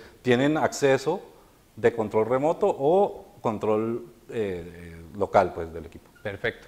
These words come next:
Speaker 1: Sí.
Speaker 2: Byron, eh, garantías, ¿cómo funciona todo el tiempo si una empresa quiere adquirirlo, si el contratista quiere,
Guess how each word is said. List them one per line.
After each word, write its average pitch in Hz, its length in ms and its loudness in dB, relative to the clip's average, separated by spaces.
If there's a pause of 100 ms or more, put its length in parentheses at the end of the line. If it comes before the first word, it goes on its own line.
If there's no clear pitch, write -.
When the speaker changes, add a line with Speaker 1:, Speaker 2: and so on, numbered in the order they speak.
Speaker 1:
Sí. - 140 -14
Speaker 2:
Byron, 143 360 0
eh, 127 220 -2
garantías, 139 880 2
¿cómo 139 220 -4
funciona 131 400 -8
todo 131 100 -4
el 123 80 -6
tiempo 131 300 -6
si 120 260 -8
una 120 220 -10
empresa 120 340 -6
quiere 127 240 -4
adquirirlo, 120 560 -6
si 113 220 -10
el 110 100 -12
contratista 110 540 -10
quiere, 117 360 -6